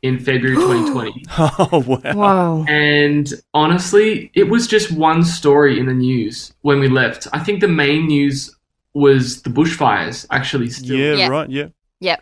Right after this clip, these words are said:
Speaker 1: So it was kind of just in the background. And then two weeks later, we find ourselves in lockdown in Nashville.
Speaker 2: Wow.
Speaker 1: And, and we kind of reached a crossro-, a crossroad. Do we go home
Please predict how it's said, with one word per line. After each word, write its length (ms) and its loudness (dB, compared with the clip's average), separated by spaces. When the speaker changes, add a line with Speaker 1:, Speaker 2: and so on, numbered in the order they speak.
Speaker 1:
So 200 0
it 180 0
was 140 2
kind 240 -2
of 80 0
just 200 -2
in 80 -2
the 80 0
background. 720 -4
And 180 0
then 280 0
two 240 0
weeks 280 2
later, 440 0
we 120 2
find 340 0
ourselves 480 -2
in 240 0
lockdown 720 0
in 160 2
Nashville. 640 -2
Speaker 2:
Wow. 280 4
Speaker 1:
And, 300 0
and 160 2
we 140 4
kind 360 0
of 260 -4
reached 420 0
a 40 0
crossro-, 600 -4
a 80 0
crossroad. 680 0
Do 80 0
we 120 2
go 180 2
home 600 -2